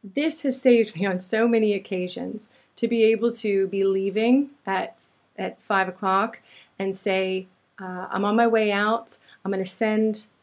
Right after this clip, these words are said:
this document to you in a couple minutes." To be on my way home or to be out at lunch or to be running an errand and have somebody say, "I need those board meeting minutes,"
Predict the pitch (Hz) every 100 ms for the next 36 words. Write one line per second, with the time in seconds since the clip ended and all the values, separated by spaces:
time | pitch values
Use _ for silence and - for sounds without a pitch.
0 | _ _ _ - 196 190 208 196 196 208
1 | 254 - 196 185 190 190 190 214 - -
2 | - - _ - 247 247 233 233 226 -
3 | - - 202 196 190 185 202 269 269 254
4 | 240 196 190 190 180 180 180 214 240 240
5 | - 208 185 185 185 185 180 - 185 196
6 | 220 240 240 196 190 185 196 190 185 185
7 | 185 185 180 175 180 180 - 220 220 247
8 | 247 247 254 269 -